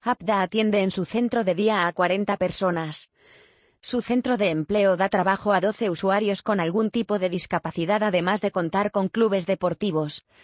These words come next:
y de ocio, además de dos viviendas tuteladas. Con este tipo de eventos,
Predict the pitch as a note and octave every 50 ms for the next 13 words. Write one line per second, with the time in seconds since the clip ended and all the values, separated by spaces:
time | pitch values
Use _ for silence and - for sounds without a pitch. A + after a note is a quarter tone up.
0 | - - _ _ - - B3 G3+ G#3 G3+ G#3 A3 A#3+ - B3 A3 F#3+ E3 D#3+ E3+
1 | F#3 G3 F#3 G3+ F#3+ F3 A3 A3+ F3+ F3 F#3+ E3+ F#3+ G3+ G#3 G#3 G#3 G3+ - -
2 | A3 G#3 - F3 D#3+ D#3 D3+ D3 D#3 D3 C#3+ - - - - _ _ _ _ _
3 | _ _ _ _ _ _ _ _ _ _ - - - _ - - - - - -
4 | _ _ _ - B3 A#3+ A#3+ C#4 C#4 - - C4 - A#3+ A#3 - A3 G#3 F3+ F#3+
5 | E3+ D#3 F#3 G3+ G3+ F3 - E3 D#3+ D#3 D3 - -